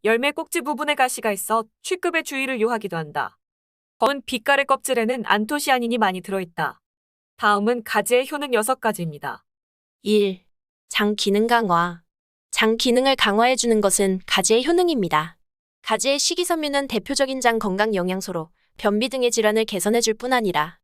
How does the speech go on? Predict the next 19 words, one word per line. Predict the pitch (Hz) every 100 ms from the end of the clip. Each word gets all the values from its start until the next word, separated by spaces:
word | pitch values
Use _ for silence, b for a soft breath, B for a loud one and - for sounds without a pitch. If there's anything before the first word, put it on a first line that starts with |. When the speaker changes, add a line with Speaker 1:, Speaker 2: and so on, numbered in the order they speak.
| _ -
Speaker 2:
장내의 | 220 247 294
노폐물을 | 220 214 330 320 294
제거해주어 | 285 208 214 220 208 180 185 190 _ _ -
장 | - 220
질환을 | 220 226 240 262
예방하는 | 185 196 220 220 233
효과도 | 311 339 320
갖고 | 254 - 214
있습니다. | 180 175 156 151 156 _ _ _ _ -
또한 | 311 320 302
다이어트 | 277 202 214 233 262
시 | 262
나타나는 | 208 - 220 208 214
변비를 | 208 196 202 208
가지 | - 185 226
효능으로 | 233 233 196 202
방지하실 | - 190 240 269 285
수 | -
있습니다. | 180 - 165 147 147 160